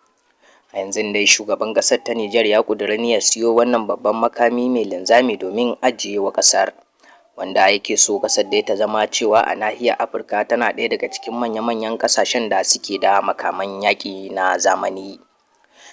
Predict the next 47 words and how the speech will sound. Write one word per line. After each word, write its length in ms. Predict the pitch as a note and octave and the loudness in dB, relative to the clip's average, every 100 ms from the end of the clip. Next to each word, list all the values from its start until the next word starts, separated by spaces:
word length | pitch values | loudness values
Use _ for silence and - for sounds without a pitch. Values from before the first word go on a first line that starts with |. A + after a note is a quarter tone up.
| _ | _
Ka 80 | G#2+ | -6
dai 160 | G#2 G#2 | -4 -4
ka 80 | A2 | 0
gyara 240 | A2 A#2 | 2 4
zama 320 | B2+ C3 C3+ | 4 4 4
domin 240 | C3 B2 B2 | 2 0 0
jin 140 | C3 | 0
cikakken 480 | B2+ - A2+ - B2+ | -2 -4 -6 2 6
rahoton 480 | A#2+ G#2+ A2 - A2 | 6 4 -2 -2 -2
da 160 | G2 F#2 | -2 -2
muke 300 | F#2+ - G2+ | -6 -10 -6
tafa 240 | G2+ D3 | 0 0
da 80 | - | 0
shi, 200 | G2+ A2+ | -2 -2
haka 240 | A2 A#2+ G#2+ | -2 -2 0
zalika 400 | G2+ A2+ C3 C3 | 0 0 0 0
idan 320 | - G2 G2+ | 0 -4 -4
ya 160 | G2 F#2+ | -4 -4
kasance 480 | - - G2+ - B2 | -2 -2 -2 -2 0
farkon 320 | - A#2 A2 | 0 0 -2
shigowarka 560 | G#2 - A#2 G2+ - G#2 | -2 -2 0 0 0 -2
cikin 320 | - - G2+ | -2 -4 -4
wannan 320 | F#2 F#2 F#2+ | -4 -6 -8
tasha 320 | F#2+ G2+ - F#2 | -8 -6 -2 -2
na 140 | G2 | -4
farko, 560 | - F#2 - G2 G2+ G2+ - - - | -4 -6 -4 -4 -4 -6 -10 -20 -8
sai 260 | - G2 | -6 -4
ka 80 | G#2 | -2
danna 240 | G#2 G#2+ G#2+ | -2 0 0
subscribing 560 | G#2+ - G#2+ G#2 A2 | 0 0 2 2 0
sannan 320 | G#2 F#2+ - | -4 -4 -6
ka 80 | A2 - | -2 0
danna 280 | G#2+ A#3 | 2 2
alamar 320 | - G3+ A#2 - | 2 2 2 0
ƙararrawar 480 | - G2+ A2+ A2+ | 0 2 2 2
sanarwa 440 | - A#2 A2+ F#2+ A2+ | 2 2 2 2 2
domin 240 | A2+ G2 G#2+ | 0 -2 2
samun 320 | A#2 B2+ A#2+ | 4 4 2
sabbin 400 | - F2 F#2 F#2 | -2 -2 -10 -8
shirye-shiryen 640 | F#2 F#2 F#2 - G#2+ C#3+ | -6 -4 -4 0 2 2
a 240 | A2+ F#2+ F#2+ | 2 -2 -2
duk 160 | F2+ | -8
inda 240 | G2+ F#2+ F2+ | -14 -6 -2
suke 240 | - - | -2 0
a 160 | - - | 0 -2
faɗin 400 | A#2 A2+ G2 G2 | -4 -4 -8 -14
duniya. 480 | F#2+ F#2+ F#2+ F#2+ | -12 -4 0 0